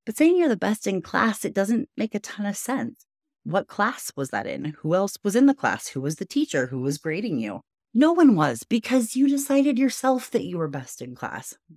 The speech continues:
There was no contest or anything else, let alone there are some quadrants and grids and awards and things like that are awarded, but not all of them are objective.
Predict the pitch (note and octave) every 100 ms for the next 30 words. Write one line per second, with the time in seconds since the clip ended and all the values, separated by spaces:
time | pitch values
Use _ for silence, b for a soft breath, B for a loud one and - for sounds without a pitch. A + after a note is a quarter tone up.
0 | _ - A3 G#3+ G#3 G#3 G#3+ G#3 G#3+ -
1 | - - A3+ A3 E3+ - C#3+ C#3 C#3 D3+
2 | B2 C3+ - B2+ A#2+ A2+ A2 B2 _ _
3 | _ B2 A2+ C3 B2+ C3 - - A3+ A3
4 | G3+ - _ _ - E4+ D4 A#3+ G#3+ F#3+
5 | F#3+ G3+ G3 D#3 D3+ C#3 C#3 - _ -
6 | F3 F3 F3+ E3+ D#3+ D3+ D#3 D3+ C#3+ C#3+
7 | C#3+ D#3+ - D#3+ G#3+ G#3+ G3+ F3+ F3 F3
8 | E3+ D#3+ E3 D3 - _ _ _ C4+ G4
9 | - - F3+ F#3 F3 E3 D3+ D3+ - C#3+
10 | C#3 C#3 C#3+ _ _ _ - D#3+ A#3 B3+
11 | - F4+ F#4